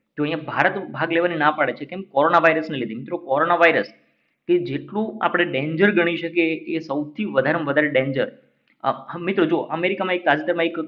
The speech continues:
એક કેસ મળી આવ્યો છે કે જે આ કોરોના વાયરસ પોઝિટિવનો કેસ હતો, જેનું મૃત્યુ થયું છે. આપણે કે, આપણા ભારતમાં પણ બે વાયરસ, બા-, બે positive કેસ મળી આવ્યા છે. ચલો, તો આમ જોઈએ, કઈ જગ્યા પર રમાઈ રહેલો છે વિશ્વ, અ, shooting કપ, જેમાં ભારત ભાગ નહીં લે? તો સાયપ્રસ ખાતે.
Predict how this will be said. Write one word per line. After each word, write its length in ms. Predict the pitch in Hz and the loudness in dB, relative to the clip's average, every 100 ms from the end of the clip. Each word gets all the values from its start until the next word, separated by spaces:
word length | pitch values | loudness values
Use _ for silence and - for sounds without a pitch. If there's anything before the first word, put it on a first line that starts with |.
| - | 0
એક 200 | 208 214 | 0 4
કેસ 160 | 180 175 | 4 4
મળી 140 | 147 | 4
આવ્યો 140 | 131 131 | 4 4
છે 120 | 196 | -2
કે 80 | 156 | 0
જે 320 | 147 160 - | 0 0 -2
આ 120 | 151 156 | -2 -2
કોરોના 380 | - 131 151 | -2 -2 0
વાયરસ 300 | 139 127 131 151 - | 2 2 2 -4 -2
પોઝિટિવનો 520 | 131 175 175 151 147 | 0 0 0 -2 -4
કેસ 300 | 147 143 131 | -4 -6 -4
હતો, 320 | 135 180 - _ _ _ | -8 -8 -12 _ _ _
જેનું 160 | 143 139 | -6 -2
મૃત્યુ 280 | 131 151 | 0 0
થયું 180 | - 117 | 0 -2
છે. 200 | - - - _ _ _ _ | -6 -12 -20 _ _ _ _
આપણે 200 | 120 147 | 0 0
કે, 220 | 147 147 | 2 2
આપણા 260 | - 151 160 | 2 6 6
ભારતમાં 480 | 156 - 123 196 180 | 6 0 -2 -2 0
પણ 160 | 185 | 0
બે 140 | 156 156 | 4 4
વાયરસ, 340 | 139 139 160 - - | 6 4 0 -6 -6
બા-, 220 | 135 131 135 | 2 2 4
બે 100 | 160 | 2
positive 400 | 151 143 151 151 | 2 2 2 2
કેસ 140 | 143 147 | 0 0
મળી 200 | 135 113 | 0 2
આવ્યા 140 | 107 | 0
છે. 140 | - 190 - _ _ _ _ _ _ _ _ _ _ | -4 -14 -18 _ _ _ _ _ _ _ _ _ _
ચલો, 120 | 143 131 | -4 -2
તો 120 | 123 | -2
આમ 140 | 147 | 0
જોઈએ, 420 | 139 123 131 - - _ _ _ _ _ _ _ - | 0 -2 -4 -8 -20 _ _ _ _ _ _ _ 2
કઈ 140 | 214 | 4
જગ્યા 240 | 196 190 | 6 6
પર 200 | 190 190 151 | 8 6 6
રમાઈ 200 | 151 160 | 4 6
રહેલો 220 | 160 156 | 6 4
છે 120 | 156 | 0
વિશ્વ, 500 | 143 139 - 156 143 | -4 -4 -6 -10 -2
અ, 240 | 139 131 127 | 4 4 2
shooting 340 | - 170 165 | 0 0 4
કપ, 400 | 151 - - - | 2 2 -12 -6
જેમાં 200 | 143 147 | -2 2
ભારત 220 | 135 147 | 4 4
ભાગ 200 | 135 135 | 4 2
નહીં 180 | 147 127 | 2 0
લે? 100 | 160 | 0
તો 260 | - - 147 | -2 -10 -2
સાયપ્રસ 420 | 139 123 127 - | 2 2 2 -2
ખાતે. 220 | 113 | -8